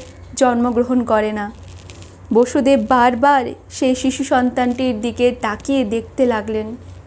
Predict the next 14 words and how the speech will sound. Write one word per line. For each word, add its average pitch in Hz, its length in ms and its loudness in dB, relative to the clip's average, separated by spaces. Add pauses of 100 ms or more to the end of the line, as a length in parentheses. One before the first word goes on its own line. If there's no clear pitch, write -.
এবং 226 440 0 (360)
ভাবতে 233 460 -2
লাগলেন 247 480 2 (480)
কিভাবে 370 760 0
তার 233 200 2
এই 240 120 2 (100)
পরম 262 340 4
সৌভাগ্যের 262 760 0
মুহূর্তটি 247 720 -2 (320)
তিনি 277 260 4
উদযাপন 240 600 0
করবেন। 208 520 -4 (800)
তিনি 240 220 2
ভাবলেন, 247 720 2